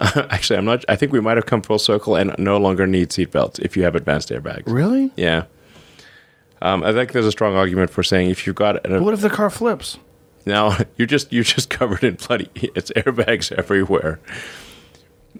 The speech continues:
Speaker 1: <laughs> Modern airbags are in, so good, you, it'll blow your mind just how good the air, airbags are. Um, and at, at Tesla, we up, we even update the software to improve how the airbags deploy.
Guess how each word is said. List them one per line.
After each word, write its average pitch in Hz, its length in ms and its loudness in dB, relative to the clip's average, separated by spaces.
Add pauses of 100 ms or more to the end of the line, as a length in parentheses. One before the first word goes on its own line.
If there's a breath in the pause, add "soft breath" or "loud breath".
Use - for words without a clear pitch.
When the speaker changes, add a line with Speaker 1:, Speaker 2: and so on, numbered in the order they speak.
(160)
Speaker 1:
<laughs> - 0 -
Modern 127 1000 0
airbags 120 400 2
are 107 120 4
in, 95 120 0 (240)
so 117 360 0
good, 101 500 0
you, 92 220 -6
it'll - 440 -2 (500)
blow 98 140 4
your 95 120 4
mind 80 360 0 (100)
just - 180 -4
how 90 120 4
good 85 160 0
the 80 100 2
air, 80 260 0
airbags 85 380 0
are. - 140 -8 (800 loud breath)
Um, 92 280 2
and 123 140 2
at, 135 280 2
at 135 160 0
Tesla, 156 320 0
we - 160 2
up, 127 240 0
we 95 120 0
even 139 180 2
update 123 340 0
the 95 80 0
software 104 500 0
to 87 60 0
improve 110 400 -2
how 107 160 0
the 95 80 0
airbags 95 420 2
deploy. - 440 -4